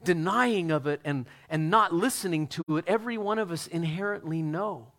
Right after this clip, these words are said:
We see that in nature there are laws. There is the law of nature, n-, natural laws that tell us about God. They tell us what's right and what's wrong.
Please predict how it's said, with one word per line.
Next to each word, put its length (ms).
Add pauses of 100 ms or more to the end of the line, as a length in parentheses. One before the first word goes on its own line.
(540)
We 160
see 560
that 180
in 240
nature 500
there 180
are 140
laws. 720
There 160
is 200 (220)
the 100
law 460
of 120
nature, 380
n-, 420
natural 520
laws 400
that 140 (320)
tell 320
us 460 (320)
about 300
God. 420 (580)
They 80
tell 260
us 140
what's 240
right 540
and 120
what's 220
wrong. 680